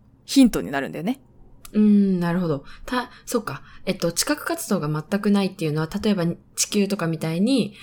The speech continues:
Speaker 2: あの、
Speaker 1: うん。
Speaker 2: プレートテクトニクスみたいな感じで全部一回ドロドロに溶けちゃうみたいなのがあんまりない。
Speaker 1: うん。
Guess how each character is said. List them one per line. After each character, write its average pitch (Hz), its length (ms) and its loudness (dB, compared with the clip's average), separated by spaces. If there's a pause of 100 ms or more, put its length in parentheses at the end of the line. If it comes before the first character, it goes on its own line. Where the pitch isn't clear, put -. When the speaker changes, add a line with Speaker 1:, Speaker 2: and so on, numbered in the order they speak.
(140)
Speaker 2:
あ 165 120 -4
の、 147 340 0
Speaker 1:
う - 60 2
ん。 208 60 4
Speaker 2:
プ 196 60 2
レ 180 100 2
ー 170 40 -4
ト 165 320 2
テ 165 120 -4
ク - 80 -6
ト 175 80 0
ニ 165 120 0
ク - 100 -10
ス 214 200 0
み 196 80 2
た 170 100 -4
い - 20 -4
な 151 100 -4
感 151 160 -4
じ 156 100 -4
で 151 40 -2
全 214 280 2
部 196 80 2
一 165 120 -4
回 180 200 0
ド 156 100 0
ロ 180 120 2
ド 185 80 2
ロ 196 80 2
に 196 80 2
溶 208 80 0
け 202 120 -2
ち - 120 -8
ゃ 98 40 -4
う 95 40 -8
み 151 120 -6
た 156 80 -2
い 151 60 0
な 151 100 -2
の 160 120 -6
が 202 260 2
あ 196 40 2
ん 208 100 6
ま 208 80 4
り 196 80 0
な 190 200 2
い。 151 60 -2
Speaker 1:
う - 140 -4
ん。 185 180 2